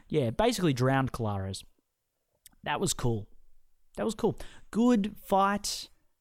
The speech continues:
All in all, kind of shitty fight night event. I mean, it wasn't bad, but and I'm glad that it was only five fights on the main card. Some of these terrible cards, they just decide, "You know what, we're gonna chuck six fights on this motherfucker."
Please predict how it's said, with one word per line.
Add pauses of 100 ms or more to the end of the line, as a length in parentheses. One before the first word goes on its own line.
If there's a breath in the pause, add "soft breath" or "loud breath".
(340)
All
in
all, (640)
kind
of
shitty
fight
night (260)
event. (1800)
I
mean,
it
wasn't
bad, (340)
but (460)
and
I'm
glad
that
it
was
only
five
fights
on
the
main
card. (800 soft breath)
Some
of
these
terrible
cards,
they
just
decide,
"You
know
what,
we're
gonna
chuck
six
fights
on
this
motherfucker."